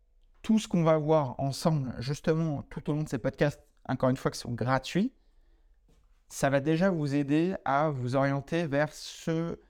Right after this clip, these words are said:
ce qui devrait vous intéresser pour, justement, développer du patrimoine, et cetera, et cetera. Maintenant, j'ai développé un format qui s'appelle Limitless Premium, comme vous le savez. Limitless Premium, l'idée, c'est quoi ? C'est que on a créé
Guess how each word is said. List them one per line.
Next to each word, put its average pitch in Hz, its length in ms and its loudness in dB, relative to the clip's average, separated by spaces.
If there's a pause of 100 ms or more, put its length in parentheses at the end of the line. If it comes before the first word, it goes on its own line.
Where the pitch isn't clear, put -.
(280)
ce - 400 -6
qui 156 160 -4
devrait 156 160 4
vous 151 140 4
intéresser 151 520 0
pour, 160 420 -4
justement, 135 360 -2
développer 131 260 -2
du 127 100 -6
patrimoine, 139 440 -2
et 135 60 -4
cetera, 135 240 -2
et 131 60 -4
cetera. - 300 -8 (400)
Maintenant, 165 560 2
j'ai - 140 -4
développé 135 400 -2
un 135 100 2
format 135 440 0 (680)
qui - 120 -16
s'appelle 123 320 0
Limitless 123 440 -2
Premium, 202 420 0 (360)
comme 120 180 0
vous 117 120 -4
le 113 40 -4
savez. 175 400 -2 (500)
Limitless 180 540 2
Premium, 156 600 2 (280)
l'idée, 143 340 0
c'est - 160 -2
quoi ? - 360 -2 (320)
C'est - 220 -4
que 143 400 0 (1000)
on 165 200 4
a 156 140 2
créé 165 580 0